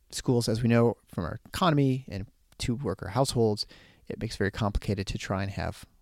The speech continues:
a kid home all the time, especially with certain ages when they're younger. Unfortunately, this whole back-to-school program recently, in the last couple of days,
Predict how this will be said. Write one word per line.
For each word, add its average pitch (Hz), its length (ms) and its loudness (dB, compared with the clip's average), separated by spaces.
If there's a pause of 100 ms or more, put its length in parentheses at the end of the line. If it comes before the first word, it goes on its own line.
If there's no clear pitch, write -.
(380)
a - 60 -20
kid - 180 -6
home 104 320 -4
all - 80 -6
the 90 60 -4
time, 87 240 -6
especially 101 400 2
with 98 180 -4
certain - 320 -4
ages 110 300 -4
when 101 100 -4
they're 90 80 -4
younger. 107 340 4 (2500)
Unfortunately, 202 420 8
this 156 120 6
whole 175 300 8 (800)
back-to-school 165 560 6
program 131 560 4 (140)
recently, 127 680 0
in 110 80 -4
the 113 40 0
last 117 180 0
couple - 180 -4
of 98 60 2
days, 120 300 6